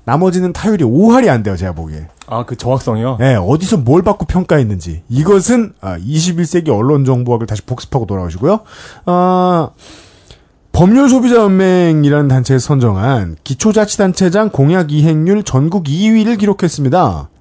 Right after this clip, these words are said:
Speaker 1: 이번 임기 동안에 일 위는 대구 동구의 이재만 구청장이었고요. 광역시장 일 위는 놀랍게도 영점이 프로 차로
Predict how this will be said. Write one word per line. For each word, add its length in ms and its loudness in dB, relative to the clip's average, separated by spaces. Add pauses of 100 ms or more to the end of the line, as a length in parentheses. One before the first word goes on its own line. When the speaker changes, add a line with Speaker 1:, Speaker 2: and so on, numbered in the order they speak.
Speaker 1:
이번 540 0 (120)
임기 280 0
동안에 520 0 (720)
일 180 2
위는 340 2
대구 400 0
동구의 440 2
이재만 600 0
구청장이었고요. 1040 -2 (500)
광역시장 680 -2
일 160 -2
위는 400 2
놀랍게도 800 2 (260)
영점이 520 0
프로 220 0
차로 440 0